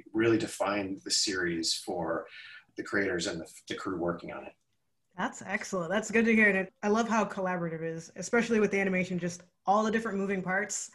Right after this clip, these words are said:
Speaker 2: everything that's coming together. Felicia, I did have a, a question as well regarding your character in this episode, 'cause this character is very specific, and it, it honestly reminded me of, like, someone's really cool,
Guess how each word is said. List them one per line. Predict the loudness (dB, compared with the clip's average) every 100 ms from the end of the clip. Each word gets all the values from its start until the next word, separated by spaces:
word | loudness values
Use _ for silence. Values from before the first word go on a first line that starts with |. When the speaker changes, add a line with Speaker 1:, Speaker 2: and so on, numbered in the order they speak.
| -20 -20 _
Speaker 2:
everything | 4 4 6 6
that's | 4 2
coming | 0 0
together. | 2 2 4 4 0 -12 -20 -4 0
Felicia, | 4 4
I |
did | 6 4
have | 4
a, | 2
a | 0
question | 4 4 6 6 6
as | 4 4
well | 4 6 4 4
regarding | 2 6 6 6 4 0
your | -4
character | 0 2 2 2
in | 0
this | 0
episode, | 0 -2 0 4 4 2 -8 -20 _
'cause | -2
this | 0
character | 4 4 6 6
is | 4
very | 4 4 2
specific, | 0 -4 0 0 2 4
and | 4
it, | 4 -2 -20 -6
it | 4
honestly | 6 6 4
reminded | 6 6 6 6
me | 6
of, | 4
like, | 0 -4
someone's | -2 2 6 4 2 -4 -16 _ _ _ _ 0
really | 6 6 6 2
cool, | -4 2 4 6 6 8 6 4